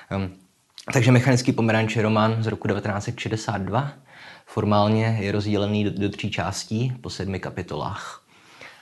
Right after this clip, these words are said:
A sledujeme to očima protagonisty, takže protagonista je vypravěč zároveň, no, takže autodiegetický vypravěč říkáme. Ten se jmenuje Alex a odehrává se to v nějaké blíže nespecifikované budoucnosti.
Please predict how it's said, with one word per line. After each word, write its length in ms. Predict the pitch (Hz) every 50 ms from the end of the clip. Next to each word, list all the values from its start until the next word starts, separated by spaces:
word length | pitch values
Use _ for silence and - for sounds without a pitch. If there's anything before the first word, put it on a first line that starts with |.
| - _ -
A 500 | - - 98 104 107 104 104 107 101 - - -
sledujeme 580 | - - 110 98 101 104 104 107 107 107 110
to 140 | - - -
očima 560 | - - - 110 104 107 104 101 92 - - - - _ _ _ _ _ _ _ _ -
protagonisty, 800 | - 101 95 - 98 98 101 104 104 - - - 135 143 139 - - - _ _
takže 240 | - - 87 95 90
protagonista 600 | 85 - - 87 92 90 92 95 92 - - 95
je 60 | 95
vypravěč 460 | 90 87 87 - 98 90 92 98 98 95
zároveň, 540 | 104 95 95 95 98 101 101 110 117 120 120 - - - - - _ -
no, 80 | - 87
takže 180 | - 85 104
autodiegetický 800 | - 95 90 - 90 85 90 90 95 90 - 87 - - - 87
vypravěč 560 | 85 87 87 - 87 87 95 101 101 - -
říkáme. 520 | 113 110 - - 90 82 87 95 98 113 110 - - - - - - - -
Ten 100 | - 82
se 120 | - - 98
jmenuje 200 | 95 98 101 -
Alex 560 | - 87 87 127 127 - - - - - - - - - _ _ _ _ _ _ _ _ _ - _ _ _ - - - - - - - -
a 80 | 113
odehrává 520 | 104 117 107 104 113 113 101 101 104 104 104
se 120 | - 120
to 120 | - 113 107
v 60 | 104
nějaké 420 | 107 104 107 107 - 110 107 104
blíže 320 | 95 87 101 98 95 104 107
nespecifikované 840 | 101 95 - - 101 - - 92 - 104 - 107 104 101 107 110 104
budoucnosti. 880 | 87 - 85 92 101 98 - - 85 85 - - - - 82 85 87